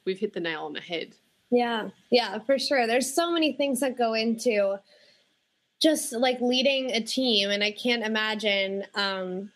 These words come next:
Speaker 2: being the head of that ship <laughs> and, like, having to really kind of lead a team, but also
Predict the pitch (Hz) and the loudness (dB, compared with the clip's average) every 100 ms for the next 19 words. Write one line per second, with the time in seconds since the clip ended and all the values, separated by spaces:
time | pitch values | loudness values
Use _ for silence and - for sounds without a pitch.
0 | _ _ _ 240 240 240 233 233 220 240 | _ _ _ 0 2 2 2 0 -2 -2
1 | 247 240 226 220 208 226 - 285 240 240 | 0 -2 0 0 -2 0 2 2 2 0
2 | 294 277 285 254 226 220 247 233 254 254 | 0 4 4 2 -2 -2 -2 0 -2 0
3 | 277 226 214 214 226 233 233 226 233 226 | 0 0 -2 -2 0 0 0 -2 -2 -2
4 | 208 214 _ _ _ _ - 247 240 233 | -4 -6 _ _ _ _ -2 0 0 -4
5 | 233 254 247 226 220 226 226 226 214 202 | 0 2 2 2 -2 0 0 0 0 -4